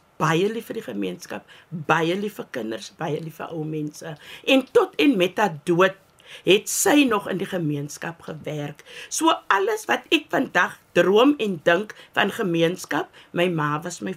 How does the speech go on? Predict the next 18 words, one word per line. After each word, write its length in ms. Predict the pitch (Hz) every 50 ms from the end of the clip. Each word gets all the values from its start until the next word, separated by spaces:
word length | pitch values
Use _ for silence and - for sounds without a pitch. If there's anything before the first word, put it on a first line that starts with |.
| _
voorganger. 680 | - 190 170 165 156 - - 165 156 151 151 151 143 151 - -
My 120 | 202 185 180 160
seëninge 640 | - - - - 330 311 285 285 285 277 277 277 277 -
wat 180 | - - -
ek 140 | 214 - _ _ _ - -
kry, 220 | - 139 143 151 185 233 - - - -
is 140 | 175 160 - -
van 160 | 165 160 165
my 100 | 165 156
ma 300 | 151 143 143 156 165 180 - - -
af, 80 | - - _ - - - - -
want 160 | 170 160 165 165
sy 220 | - 262 226 196
het 140 | 185 180 180
al 100 | 170 165 -
klaar 200 | - - 214 208 -
vir 120 | - 185
my 160 | 170 156 151